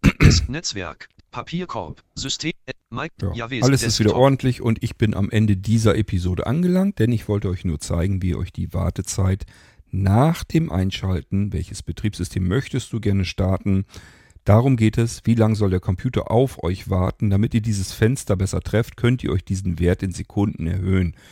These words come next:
Speaker 2: Wie es geht, habe ich euch gezeigt, gibt zwei Möglichkeiten, einmal über die Software vom Blinzeln, da müsst ihr nur eben einmal aussuchen, wie, wie viel Sekunden, Enter-Taste drücken, fertig.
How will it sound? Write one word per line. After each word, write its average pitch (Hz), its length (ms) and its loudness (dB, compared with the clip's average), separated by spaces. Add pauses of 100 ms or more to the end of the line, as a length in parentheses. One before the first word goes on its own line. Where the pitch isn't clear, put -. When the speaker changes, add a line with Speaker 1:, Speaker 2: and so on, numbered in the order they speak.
(340)
Speaker 2:
Wie 117 100 4
es 113 140 2
geht, 131 240 4
habe 123 160 4
ich - 80 -2
euch 104 160 -2
gezeigt, - 440 0
gibt - 180 -4
zwei 120 280 6
Möglichkeiten, 110 680 0
einmal 98 460 4 (1000)
über 127 160 6
die 104 100 6
Software 113 380 0
vom 92 220 -2
Blinzeln, 139 500 2 (520)
da 98 100 0
müsst 101 260 2
ihr 95 80 4
nur 101 200 4
eben 95 180 0
einmal 95 540 4 (200)
aussuchen, 110 480 0
wie, 101 240 4
wie 104 120 4
viel 95 160 -2
Sekunden, 113 420 2
Enter-Taste 101 540 0
drücken, 90 240 -6
fertig. 175 520 2